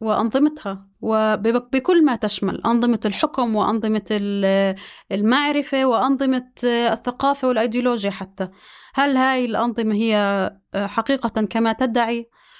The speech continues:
وإذا لا، إذا كان جوابنا لا، فهذا يفترض يدفعنا إحنا نفكر بأنه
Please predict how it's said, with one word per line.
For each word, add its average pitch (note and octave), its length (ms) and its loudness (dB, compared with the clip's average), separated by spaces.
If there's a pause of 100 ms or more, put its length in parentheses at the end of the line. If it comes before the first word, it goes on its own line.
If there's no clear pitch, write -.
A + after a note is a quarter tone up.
(200)
وإذا B3 300 2
لا، F#4 320 0
إذا - 160 -2
كان B3+ 240 0
جوابنا A#3+ 400 0
لا، - 280 -2 (220)
فهذا C#4 400 0
يفترض D4+ 340 0
يدفعنا C#4+ 540 0
إحنا C#4+ 260 0
نفكر G#3+ 460 -4
بأنه G#3 640 0